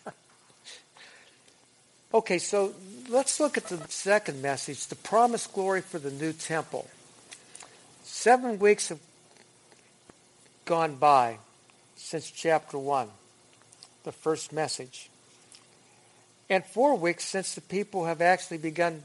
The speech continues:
building the superstructure of the temple. It would be four years before they would finish the temple. But they get, did, did get the foundation laid. Now, no doubt,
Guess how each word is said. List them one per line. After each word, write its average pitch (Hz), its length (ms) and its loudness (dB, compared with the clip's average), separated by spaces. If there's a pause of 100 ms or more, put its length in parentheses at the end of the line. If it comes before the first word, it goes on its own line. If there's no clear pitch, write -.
(160)
building 214 400 6
the 143 80 -8
superstructure - 1040 -4
of 135 80 -2
the 123 60 -18
temple. 127 480 -8 (1300)
It 190 100 6
would 208 160 4
be 180 140 -2
four 220 320 4
years 202 340 4
before 185 480 -2
they 175 160 0
would 175 160 -6
finish 240 540 -2
the 151 100 -10
temple. 135 460 -6 (3000)
But 175 100 -8
they 170 100 -6
get, 214 380 -4
did, 196 240 2 (380)
did 196 200 4
get 165 220 0
the 143 80 -12
foundation 135 640 -6
laid. - 220 -14 (2250)
Now, 185 200 4
no 202 260 4
doubt, 156 500 4